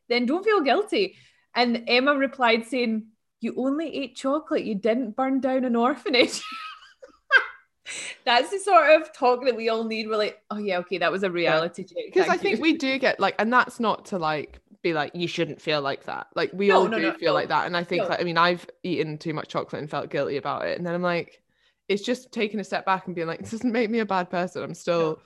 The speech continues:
Speaker 2: the same
Speaker 1: No.
Speaker 2: person I am. I just ate a bit more chocolate than what I wanted to. Let's
Speaker 1: Mm-hmm.
Speaker 2: learn from that and move on," as opposed to the sort of guilt and shame spiral,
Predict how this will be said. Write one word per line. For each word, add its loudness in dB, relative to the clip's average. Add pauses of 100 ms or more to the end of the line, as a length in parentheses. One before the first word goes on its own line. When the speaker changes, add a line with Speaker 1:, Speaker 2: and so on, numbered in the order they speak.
(360)
Speaker 2:
the -2
same 2
Speaker 1:
No. -8
Speaker 2:
person -2
I 0
am. 0
I -4
just -4
ate 2
a -2
bit -2
more -2
chocolate -6
than -8
what -8
I -4
wanted -8
to. -6 (400)
Let's 2
Speaker 1:
Mm-hmm. -4
Speaker 2:
learn -4
from -10
that -4
and -8
move -2
on," -4
as -2
opposed -6
to -8
the -6
sort -10
of -20
guilt -4
and -10
shame -4
spiral, -8